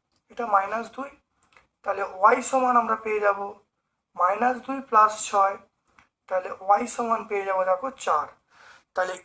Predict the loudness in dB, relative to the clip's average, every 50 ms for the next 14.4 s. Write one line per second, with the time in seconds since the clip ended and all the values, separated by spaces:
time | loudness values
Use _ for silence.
0 | -14 -8 -6 -6 -4 -4 -4 -4 0 2 0 0 0 -2 -12 _ _ -6 -6 -6
1 | -4 -4 -8 -6 -6 -6 -4 -4 -6 -6 -8 -10 -10 -10 -8 -6 0 0 2 2
2 | 2 2 0 -6 -6 -6 -4 -2 -2 -2 -4 -4 -4 -2 -2 -2 -2 -4 -10 -12
3 | -12 -14 _ _ _ _ _ _ _ -12 -12 -12 -12 -14 -8 -2 0 0 2 2
4 | 0 0 0 0 0 0 0 -2 -4 -16 -20 -20 -20 -20 -20 -20 -20 -20 -20 _
5 | _ _ _ _ -20 -18 -12 -10 -8 -6 -4 -6 -6 -8 -16 _ _ _ _ _
6 | _ _ _ _ _ -8 -6 -4 -2 2 6 6 6 6 4 0 2 4 6 6
7 | 6 2 -4 _ _ -20 -20 -20 _ _ -6 -2 2 2 2 0 0 -2 -4 -2
8 | 0 6 8 8 6 6 4 -6 -8 -6 -2 -2 -2 -4 -4 -8 -14 -16 -14 -12
9 | -10 -8 -4 -2 -2 -2 -2 -6 -6 -6 -6 -6 -8 -12 -8 -8 -8 -8 -10 -18
10 | -14 -14 -14 -14 -14 _ _ _ _ _ _ _ _ _ _ _ _ _ _ _
11 | -10 -4 -2 -2 -2 -2 -2 -4 -4 -2 -2 0 2 2 0 0 0 0 0 2
12 | 2 0 4 4 4 4 4 0 -4 -4 -4 -2 -2 0 4 6 6 8 8 6
13 | 2 2 0 0 0 0 0 -6 -6 0 0 0 2 0 -2 -2 -2 -4 -2 2
14 | 4 4 4 4 0 -10 -10 -12